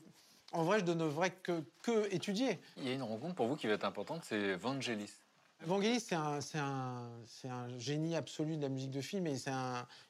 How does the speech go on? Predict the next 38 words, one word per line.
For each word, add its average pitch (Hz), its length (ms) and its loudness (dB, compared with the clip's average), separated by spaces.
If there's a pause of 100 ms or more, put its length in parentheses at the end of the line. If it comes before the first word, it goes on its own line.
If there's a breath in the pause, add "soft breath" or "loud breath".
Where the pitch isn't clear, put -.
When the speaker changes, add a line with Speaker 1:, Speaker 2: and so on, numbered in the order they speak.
Speaker 1:
il 131 100 -2
a 139 40 4
été 139 400 2
novateur 143 580 2
à 139 60 2
un 131 80 0
point 170 200 -2
qu'on, 151 300 -4
finalement, 175 400 0
qu'on 180 180 0
mesure 175 340 2
même 175 200 0
pas. 165 300 4
Il 143 160 2
a 131 40 2
fait, 151 180 0
évidemment, 151 460 2
tout 156 120 -4
le 151 60 0
monde 151 140 -2
connaît 151 280 0
Christophe 139 320 -6
Colomb 160 280 0
ou 143 120 0
Les 135 80 0
Chariots 135 340 2
de 135 60 -8
Feu, 202 220 2
pan, 127 200 0
pan, 165 240 4
pan, 190 220 4
pan, 214 200 2
pan, 185 220 0
qui 180 200 -8
ne 127 60 -8
connaît 135 220 2
pas 139 140 0
cette 131 240 -4